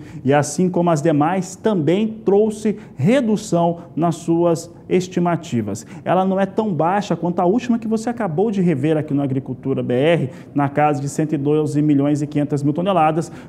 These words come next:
mas também mostra que fatores climáticos, claro,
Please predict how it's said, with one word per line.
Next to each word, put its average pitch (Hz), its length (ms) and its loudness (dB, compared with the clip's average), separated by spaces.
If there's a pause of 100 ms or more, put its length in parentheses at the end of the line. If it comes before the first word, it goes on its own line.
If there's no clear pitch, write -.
mas 175 260 2
também 175 400 2 (180)
mostra 170 680 4
que 196 400 -2
fatores 196 480 0
climáticos, 208 580 -2
claro, 165 460 4